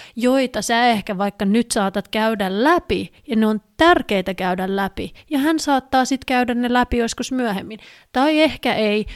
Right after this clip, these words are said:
mut silläkään ei ole mitään väliä, mut sillä niin kun, silloin väliä, et, et itse ehkä antaa just niin sille omalle kokemukselle sen arvon ja tilan, jonka se ansaitsee. Ja sit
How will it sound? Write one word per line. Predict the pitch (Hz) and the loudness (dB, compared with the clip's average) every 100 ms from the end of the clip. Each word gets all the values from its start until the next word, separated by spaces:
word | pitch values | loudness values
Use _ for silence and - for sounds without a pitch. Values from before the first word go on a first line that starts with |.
| - | -16
mut | - 233 233 | -8 -8 -6
silläkään | - 269 269 254 233 196 | -4 -2 0 0 2 2
ei | 226 226 | 0 -2
ole | |
mitään | 220 233 262 254 208 196 | -2 -2 0 0 0 0
väliä, | 240 240 202 185 185 | 0 0 -4 -4 -6
mut | - 214 214 | -6 -6 -6
sillä | 269 269 240 | -6 -4 -4
niin | 220 214 | -4 -6
kun, | 202 214 196 _ _ _ _ _ _ _ _ | -6 -8 -10 _ _ _ _ _ _ _ _
silloin | - 302 302 269 233 | -2 2 2 2 2
väliä, | 240 240 233 202 208 - | 2 2 0 0 -2 -4
et, | 220 - - - | -8 -8 -12 -6
et | 233 - | -6 -6
itse | 254 247 254 233 208 - | -4 -4 -2 -4 -4 -6
ehkä | 220 190 - 208 | -6 -6 -4 -4
antaa | 220 214 202 202 196 | -2 -2 0 0 0
just | 226 240 - | -2 -4 -2
niin | 220 196 | -6 -4
sille | 226 202 208 | -4 -4 -2
omalle | 240 240 233 196 - | 0 2 2 0 -4
kokemukselle | 214 208 190 190 170 - 208 185 185 | -6 -4 -6 -8 -10 -10 -8 -6 -6
sen | - 208 202 185 - _ _ _ _ - | -4 -4 -6 -8 -12 _ _ _ _ -6
arvon | 262 302 339 233 196 202 | 0 2 0 0 -4 -4
ja | 202 | -4
tilan, | 269 294 247 220 | -2 0 0 -2
jonka | 220 220 | -4 -4
se | 226 247 | -6 -4
ansaitsee. | 294 370 320 185 170 - 208 214 | -2 -2 -2 -2 -4 -4 -2 -2
Ja | 208 | -2
sit | 269 | -2